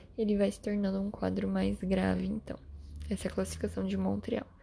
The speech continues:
Existe também a classificação ou score completo de Maio e também o score parcial de Maio, que leva em consideração o número de evacua-, evacuações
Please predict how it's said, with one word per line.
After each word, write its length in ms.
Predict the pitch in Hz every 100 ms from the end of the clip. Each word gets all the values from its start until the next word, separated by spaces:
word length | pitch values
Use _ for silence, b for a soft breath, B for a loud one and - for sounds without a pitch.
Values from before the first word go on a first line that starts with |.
| B B B
Existe 400 | 208 196 202 -
também 400 | - 202 196 196
a 60 | 196
classificação 1000 | - 190 - - - 180 - 180 180
ou 180 | 185 196
score 300 | 202 - 170
completo 680 | 170 - 185 - 185 247 -
de 100 | 208
Maio 440 | 190 185 175 214 294 - B B B B
e 80 | 220
também 460 | 220 202 196 214
o 40 | 233
score 300 | - 208 220
parcial 720 | - 233 254 - 269 202 202
de 140 | 202
Maio, 320 | 254 240 202 - - B B B B
que 80 | 214
leva 260 | 202 202
em 60 | 202
consideração 800 | - 196 - 196 202 202 - 190
o 20 |
número 340 | 180 226 240
de 120 | 226 214
evacua-, 520 | 208 208 - 208 196 - -
evacuações 920 | 196 185 185 - 196 - 208 254 254